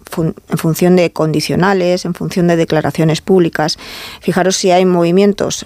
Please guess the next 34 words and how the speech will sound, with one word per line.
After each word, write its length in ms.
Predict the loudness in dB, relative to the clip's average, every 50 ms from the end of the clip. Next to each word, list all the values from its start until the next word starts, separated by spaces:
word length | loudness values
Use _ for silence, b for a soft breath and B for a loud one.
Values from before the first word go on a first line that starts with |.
| _ -4
o 100 | -2 -2
declaraciones 640 | -2 0 0 0 0 0 0 -2 0 -2 -2 -2
públicas 400 | 0 2 2 2 2 2 -2 -4
que 80 | -4 -6
se 80 | -6
están 220 | -6 -2 -2 -2 0
produciendo 460 | 2 0 0 0 2 2 2 2 2
por 180 | 0 -2 -4 -2
parte 320 | -4 -4 -4 -4 -4 -6
de 260 | -4 -2 -4 -4 -4
los 220 | -4 -4 -4 -2 0
líderes 360 | 2 2 2 2 0 -2 -2
independentistas 720 | -2 -2 0 -2 -2 -2 0 0 0 0 0 0 0 2
o 60 | 2
del 120 | 2 2 0
presidente 360 | -2 -2 -2 0 0 0 0
de 40 | 0
la 100 | 2 2
Generalitat 480 | 0 0 0 0 0 0 0 -2 -2
y 40 | 0
no 120 | 2 2 2
veo 160 | 2 2 2
ningún 320 | 0 0 2 2 2 2
requerimiento, 720 | 0 0 0 0 0 2 2 4 4 4 2 -2 -6 -10 -18 B B B B B B B B B B
sino 220 | 0 2 2 2
so-, 200 | 2 2 0 0 0
en 140 | -2 -4 -4
función 420 | -2 -2 -2 0 2 2 2 2
de 100 | 4 2
los 200 | 2 2 2 0
documentos 600 | 0 -2 -2 0 0 2 2 2 2 2 0 0 0
y 40 | 0
de 100 | 0 0
la 80 | -2